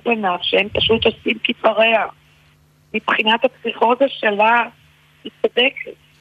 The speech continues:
היא מלכת ישראל. והיו מתנכלים לה. תשמעי, אני לא מתיימרת לדעת חיי הרחוב, אה, על בוריים, אבל אני התבוננתי באזור הזה במשך שבע, שמונה שנים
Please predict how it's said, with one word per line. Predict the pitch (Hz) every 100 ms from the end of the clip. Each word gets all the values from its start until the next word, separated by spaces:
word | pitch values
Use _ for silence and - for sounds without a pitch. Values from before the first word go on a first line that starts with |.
| -
היא | 226
מלכת | 233 - 240 - -
ישראל. | - 226 240 226 190 - _ _ -
והיו | 220 220 208 202 196 190 190 190 185 185 185 185 185 185 185 185 214 262
מתנכלים | 285 302 233 226 - 202 196 190
לה. | 175 170 - -
תשמעי, | 240 - 269 240
אני | 220 233 240 226
לא | 202 202 220 220 208 185 180 - 202
מתיימרת | - 180 170 190 185 190
לדעת | - 165 170 _ -
חיי | - 160 170
הרחוב, | 170 156 - 185 170 170
אה, | 165 165 165 147 - - - - - - - - 302
על | 339 -
בוריים, | 175 185 185 190
אבל | 170 160 175
אני | 160 170 165 165 170 -
התבוננתי | - 175 185 185 220 226
באזור | 202 180 170 170 165 - 208 220 196
הזה | 214 185 180 -
במשך | 180 190 - - -
שבע, | - 196 196 190
שמונה | - 196 190
שנים | 185 - 175 160 151